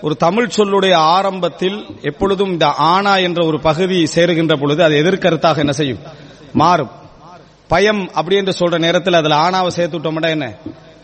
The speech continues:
அபயம் அப்படின்னு ஆகிரும், பயத்துக்கு எதிரானது. கௌரவம், அகௌரவம் என்று என்ன சொல்லுவோம், நம்ம சொல்லுவோம். சௌகரியம், அசௌகரியம் என்று சொல்ல என்ன செய்வோம், சொல்வோம். இது போல ஒரு சொல் தான் பயம். பயம் என்பது நம்ம பயத்திலே இருக்கக்கூடிய நிலை.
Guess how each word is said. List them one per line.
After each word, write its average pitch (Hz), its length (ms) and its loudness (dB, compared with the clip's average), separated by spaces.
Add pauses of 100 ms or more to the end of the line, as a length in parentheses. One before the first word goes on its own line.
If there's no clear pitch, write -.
(140)
அபயம் 185 560 2
அப்படின்னு 165 380 -2
ஆகிரும், 127 360 -4
பயத்துக்கு 160 440 0
எதிரானது. 147 460 0
கௌரவம், 208 540 2 (720)
அகௌரவம் 196 540 2
என்று 175 140 -2
என்ன 175 100 -2
சொல்லுவோம், 147 340 -4 (120)
நம்ம 160 160 -2
சொல்லுவோம். 156 500 -4
சௌகரியம், 190 640 2 (760)
அசௌகரியம் 196 680 2
என்று 170 140 -4
சொல்ல 160 200 -2
என்ன 156 120 0
செய்வோம், 131 380 -4
சொல்வோம். 156 380 0 (160)
இது 165 180 2
போல 208 380 2
ஒரு 170 180 -6
சொல் 180 240 -8
தான் 165 220 -4 (680)
பயம். 185 340 0 (880)
பயம் 214 300 2
என்பது 196 300 -2
நம்ம 202 200 -2
பயத்திலே 208 500 2
இருக்கக்கூடிய 196 600 0
நிலை. 170 240 0